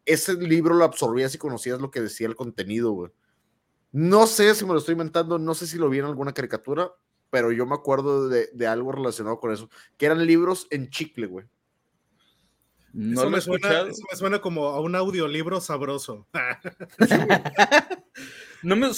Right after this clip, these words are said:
Speaker 2: no me suena eso, pero a lo mejor mezclaste dos cosas diferentes, porque hay una película de
Speaker 1: Dale.
Speaker 2: superhéroes donde el protagonista es un afrodescendiente,
Speaker 1: Ujú.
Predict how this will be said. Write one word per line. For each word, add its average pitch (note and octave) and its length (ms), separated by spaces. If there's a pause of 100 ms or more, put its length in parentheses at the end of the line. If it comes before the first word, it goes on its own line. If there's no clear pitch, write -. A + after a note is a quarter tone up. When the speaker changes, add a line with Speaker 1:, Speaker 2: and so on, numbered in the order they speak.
Speaker 2:
no G3 80
me B3+ 100
suena C4 460
eso, C4 240
pero G#3+ 140
a - 20
lo F3+ 80
mejor E3+ 220
mezclaste A3+ 440
dos A3+ 160
cosas A3+ 300
diferentes, F#3+ 480
porque D3+ 280
hay F3+ 100
una C4+ 160
película E3+ 580
de C3+ 140
Speaker 1:
Dale. C3+ 80
Speaker 2:
superhéroes C3 920
donde C3+ 380
el C3+ 240
protagonista C#3+ 800
es E3+ 180
un F3+ 180
afrodescendiente, C#3 1000 (340)
Speaker 1:
Ujú. C3+ 320